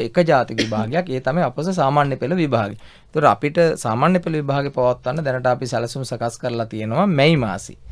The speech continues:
මැයි මාසේ ආරම්භයේදී අපි, අ, අප සාමාන්‍ය පෙළ විභාගය පවත්වනවා. ඒ දෙදාස් විසිතුන වර්ෂයට නියමිත විභාගය. එතකොට දෙදාස් විසිතුන වර්ෂයට අදාළ විභාග ටික අවසන් වෙනවා. ඊට පස්සේ අපිට ඉතුරු වෙනවා දෙදාස් විසිහතර වර්ෂයට අදාළ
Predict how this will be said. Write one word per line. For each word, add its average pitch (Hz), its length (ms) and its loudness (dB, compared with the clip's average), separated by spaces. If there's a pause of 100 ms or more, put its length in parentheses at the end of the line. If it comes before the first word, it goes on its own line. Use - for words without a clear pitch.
(100)
මැයි 123 200 -4
මාසේ 120 280 -2
ආරම්භයේදී 120 580 0
අපි, 123 240 -2 (180)
අ, 117 160 -6
අප 110 160 -6
සාමාන්‍ය 117 460 -6
පෙළ 117 120 -8
විභාගය 113 340 -4
පවත්වනවා. 127 560 -2
ඒ 156 180 -4
දෙදාස් 139 360 0
විසිතුන 143 440 -4 (460)
වර්ෂයට 139 440 0
නියමිත 127 380 -2
විභාගය. 107 420 -4 (300)
එතකොට 180 340 4 (160)
දෙදාස් 135 260 0
විසිතුන 170 320 -2
වර්ෂයට 170 340 2
අදාළ 139 300 2
විභාග 131 340 -2
ටික 143 220 -6 (280)
අවසන් 120 440 -2
වෙනවා. 110 300 -2
ඊට 147 100 -6
පස්සේ 143 260 0
අපිට 139 220 -4
ඉතුරු 180 380 2
වෙනවා 123 340 0 (340)
දෙදාස් 139 420 4
විසිහතර 135 600 0
වර්ෂයට 147 420 4
අදාළ 120 440 2